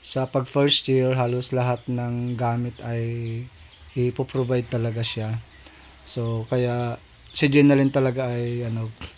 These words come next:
ah, hindi siya titigil hanggat hindi niya, ano, ma-, mapunan yung pangangailangan ng kanyang mga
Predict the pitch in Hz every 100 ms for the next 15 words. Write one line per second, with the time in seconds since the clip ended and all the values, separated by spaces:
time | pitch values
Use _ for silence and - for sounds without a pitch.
0 | - - - - - - - - - -
1 | - - 120 117 117 117 120 135 135 135
2 | - 131 123 123 123 120 120 117 117 113
3 | - - - - - - - - - 139
4 | 143 131 135 131 123 123 127 123 123 120
5 | 117 117 120 117 - - - - - -
6 | 123 120 131 - 156 156 139 131 127 131
7 | 127 127 127 127 123 120 117 117 123 120
8 | 117 113 113